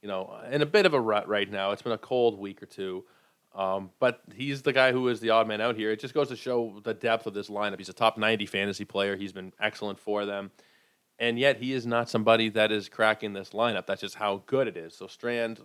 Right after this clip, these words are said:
you know, he's batting behind Elly De La Cruz, T J Friedl, Matt McLain, Jake Fraley, uh, Jonathan India, Joey Votto, and then it's Strand,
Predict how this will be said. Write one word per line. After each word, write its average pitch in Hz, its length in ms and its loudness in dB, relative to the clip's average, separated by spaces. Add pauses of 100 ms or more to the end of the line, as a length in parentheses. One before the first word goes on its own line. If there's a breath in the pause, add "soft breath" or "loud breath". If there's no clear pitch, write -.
(240)
you 107 60 -12
know, 98 100 -8
he's 110 160 -10
batting 113 260 0
behind 110 240 -2
Elly 120 160 2
De 131 100 4
La 127 100 2
Cruz, 127 360 -2
T 117 160 -6
J 110 160 -4
Friedl, 120 380 0
Matt 107 160 0
McLain, 110 500 0 (400 soft breath)
Jake 117 200 -2
Fraley, 113 420 4 (180)
uh, 90 160 -4
Jonathan 104 320 2
India, 110 300 2
Joey 98 220 -8
Votto, 113 500 2
and 95 80 -16
then 95 80 -12
it's 95 160 -14
Strand, 151 460 2